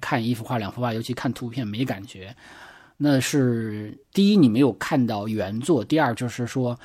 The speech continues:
你看到原作如果是一幅两幅的话，你可能也无感。你如果你要是去了埃尔米塔什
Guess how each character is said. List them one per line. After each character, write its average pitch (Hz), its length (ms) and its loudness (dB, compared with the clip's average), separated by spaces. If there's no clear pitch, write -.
你 123 80 -4
看 185 160 4
到 165 80 8
原 123 180 6
作 151 120 6
如 131 140 4
果 131 120 4
是 139 180 -2
一 160 140 4
幅 - 140 -2
两 113 180 -2
幅 - 160 -14
的 110 80 -10
话， 127 160 -4
你 135 100 2
可 185 140 -2
能 113 160 0
也 123 260 -2
无 117 120 -6
感。 - 180 -4
你 117 120 0
如 131 140 6
果 185 160 8
你 135 200 8
要 127 180 2
是 127 100 2
去 135 300 2
了 95 240 -6
埃 - 200 -2
尔 123 60 6
米 123 120 6
塔 92 180 -4
什 104 340 -6